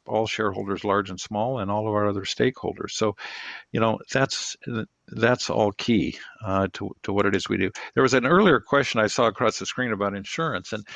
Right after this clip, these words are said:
this is something that Andy and I talked about early on, and because we have something that could probably, you know, if you're, if the com-,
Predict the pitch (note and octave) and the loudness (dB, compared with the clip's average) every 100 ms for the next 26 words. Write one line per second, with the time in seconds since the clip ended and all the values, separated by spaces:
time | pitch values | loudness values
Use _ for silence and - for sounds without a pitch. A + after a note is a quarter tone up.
0 | - - - G3 - E3+ C3 A#2 A#2+ C3+ | -14 -12 -2 2 4 4 4 6 6 6
1 | B2+ A#2 G2+ B2 A#2 A#2+ A2 A2 A2 G2+ | 4 2 2 2 2 2 2 4 0 0
2 | A#2 D#3 C3 A2 G#2 _ - - - - | 0 0 0 -2 -6 _ -20 -20 -20 -20
3 | _ _ _ _ - - C#3+ D3 B2 E3 | _ _ _ _ -12 -4 -2 0 0 0
4 | G#3+ - D#3+ D3 C#3+ B2+ A#2 - A2+ - | 0 0 0 0 2 2 2 -2 -6 0
5 | G3+ D3 C#3 B2+ C3 A2 C#3 B2+ - B2 | 2 2 2 0 -2 0 -4 -4 -6 -10